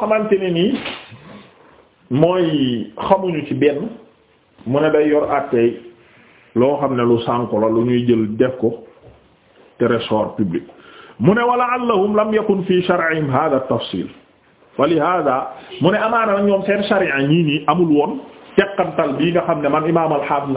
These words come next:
Hajar moom laa la wax nii. "فلهذا"، looloo tax, "حكم القاضي بما حكم به"، juge bi daal di àtte li ñu am ne moom la àtte.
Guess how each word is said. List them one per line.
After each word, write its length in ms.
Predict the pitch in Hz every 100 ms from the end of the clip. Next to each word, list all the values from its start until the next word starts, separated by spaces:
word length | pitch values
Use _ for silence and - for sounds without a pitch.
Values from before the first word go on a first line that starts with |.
| -
Hajar 220 | 127 131
moom 200 | 127 131 131
laa 140 | 120
la 80 | 113
wax 180 | 104 101
nii. 140 | - - - - - - -
"فلهذا"، 560 | 208 247 233 226 220 214 214
looloo 280 | 220 226 220
tax, 140 | 190 - - - _ _ - - - -
"حكم 360 | - 240 240 220
القاضي 580 | 214 208 190 190 180 170
بما 260 | 165 165
حكم 320 | 147 156 151 143
به"، 200 | 135 120 98 - 92
juge 260 | 147 208 147
bi 80 | 160
daal 220 | 156 160
di 80 | 175
àtte 380 | 175 - 127 147 - 90
li 120 | 127
ñu 80 | 190
am 160 | 247 214
ne 40 | 208
moom 160 | 214
la 60 | 214 202
àtte. 200 | 196